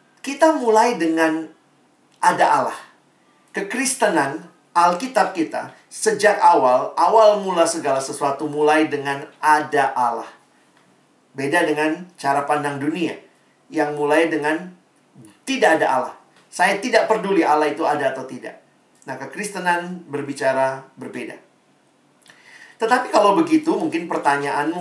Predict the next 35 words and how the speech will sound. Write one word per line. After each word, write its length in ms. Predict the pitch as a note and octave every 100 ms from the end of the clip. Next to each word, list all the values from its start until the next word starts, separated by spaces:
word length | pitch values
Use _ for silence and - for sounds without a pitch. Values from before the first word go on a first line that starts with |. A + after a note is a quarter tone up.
| E3
"Kenapa 480 | D#3+ E4 G#4 -
ya 160 | - C3+
kita 240 | D#3+ D#3+
susah 400 | D#3 E3 D#3 E3+
melihat 480 | D3+ D3 C#3+ C3 C#3 -
Allah 320 | E3+ G#3+ E3
ya 240 | B2+ C3 C#3+
waktu 320 | - - D3+
situasi 720 | - - C#3 - D3 - D#3+
hidup 320 | D3+ D3 D3
sulit?" 400 | D3+ D3+ B2+ A2+ - _ _ _ _ _ _ _ _ -
Ya? 240 | D3 - - _ _ _ _ _ _
Kalau 160 | A3 B3+
situasi 560 | B3 B3 A3 A3+ A#3+ A3
hidup 240 | G#3+ A3
sulit, 560 | - B3 B3+ B3+ B3+ B3
kayaknya 480 | A3 G#3 G#3 A#3+
Allah 320 | - G#3 A3+ A3+
tuh 160 | B3+
langsung 320 | G#3 G3+ A#3+
jadi 240 | G#3+ F3+ E3+
kayak 320 | F3 F3 E3+
nggak 120 | E3+ F3+
ada 120 | - - C#3
begitu 320 | D3 C#3+ C3
ya. 240 | D3+ F#3 - _ _ _ _ -
Nah, 160 | A#3 A3+
realitanya 640 | A3 G#3 G#3+ G#3 F#3 A3
setelah 320 | B3 A3+ G3
manusia 400 | F#3+ F#3 F#3+ F#3+
jatuh 480 | D#3+ D#3 C#3+ - D#4+
ke 40 |
dalam 280 | F#3 - -
dosa, 480 | D#3+ - - - D#3+
maka 800 | G3 B3 B3 - - - A3 A3+